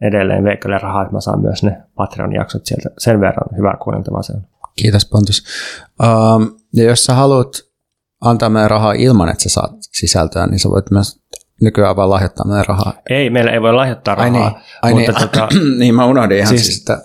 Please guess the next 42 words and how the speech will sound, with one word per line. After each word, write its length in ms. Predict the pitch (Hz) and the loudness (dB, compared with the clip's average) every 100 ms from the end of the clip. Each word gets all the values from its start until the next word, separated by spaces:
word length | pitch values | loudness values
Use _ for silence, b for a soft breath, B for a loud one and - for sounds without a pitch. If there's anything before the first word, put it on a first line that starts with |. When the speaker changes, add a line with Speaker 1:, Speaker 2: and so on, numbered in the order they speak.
| - | -2
Speaker 1:
me 340 | 123 123 123 | 0 0 -2
ei 180 | 117 131 | -2 0
voi 120 | 165 | 2
lahjoittaa 400 | 160 156 151 147 | 4 2 0 0
rahaa, 240 | 139 127 135 | 0 2 2
me 100 | 120 | 2
ei 40 | |
myöskään 320 | 113 110 113 | 2 2 -2
kerätä 360 | 107 120 107 101 | 0 0 0 -2
mitään 300 | 101 101 107 | -4 -2 0
lahjoituksia 440 | 104 101 107 - | 0 -2 -4 -2
keneltäkään, 440 | 107 110 104 104 104 | 0 2 2 2 2
Speaker 2:
Ei, 60 | 107 | 2
Speaker 1:
eikä 160 | 110 | 2
Speaker 2:
mut 60 | 147 | 2
Speaker 1:
otettaisi 260 | 147 160 123 | 2 2 0
Speaker 2:
vastikke-, 80 | |
Speaker 1:
vastaan. 360 | 120 - 113 110 | -4 -4 -4 -4
Speaker 2:
mut 180 | 127 123 | -2 0
siis 160 | 143 123 | 0 0
vastikkeellisesti 640 | 151 156 - 123 110 101 | -2 -2 -4 -2 0 0
meiltä 200 | 113 107 | 0 0
voi 120 | 113 | 2
ostaa, 600 | 120 123 - - 98 101 - | 2 2 0 0 0 -2 -2
meillä 160 | 107 | 0
on 40 | 110 | 0
siis 120 | 117 | 2
uusi 240 | 143 113 | 0 2
tuote, 260 | - 110 92 | 2 0 0
mitä 160 | 104 104 | -2 0
me 80 | |
myydään, 360 | 104 107 101 95 | 2 2 2 0
joka 140 | 101 | -2
on 60 | 104 | -2
tämmönen 200 | 107 110 | 0 0
kiitoskortti, 640 | 139 131 104 - 101 - | 0 0 -2 -2 -2 -2
missä 260 | 95 - 98 | -2 -2 0
siis 240 | 101 92 | 0 0
huom-, 220 | 113 101 101 | 0 0 0
me 120 | 113 | 0
kiitetään 420 | 110 98 98 92 | 2 0 0 0
sua, 320 | - 107 95 | 2 2 2